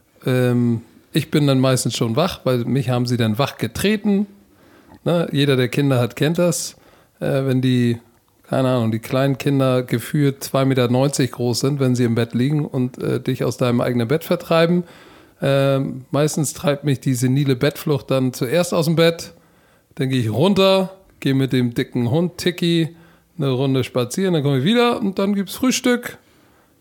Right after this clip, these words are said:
Ich bereite das dann meistens vor und dann frühstücken wir ganz entspannt zusammen mit der Familie. So, dann macht, äh, einer von uns beiden, entweder meine Frau oder ich,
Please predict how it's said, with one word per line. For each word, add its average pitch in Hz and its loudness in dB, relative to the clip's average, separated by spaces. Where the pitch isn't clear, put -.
Ich - -20
bereite 139 2
das 127 0
dann 127 2
meistens 120 0
vor 196 -2
und 175 0
dann 147 0
frühstücken 156 0
wir 117 0
ganz 107 -2
entspannt 131 -4
zusammen 180 0
mit 180 -2
der 160 0
Familie. 180 2
So, 147 0
dann 131 0
macht, 127 -2
äh, 117 0
einer 156 2
von 151 0
uns 139 0
beiden, 139 0
entweder 131 0
meine 123 0
Frau 135 -2
oder 120 0
ich, - -2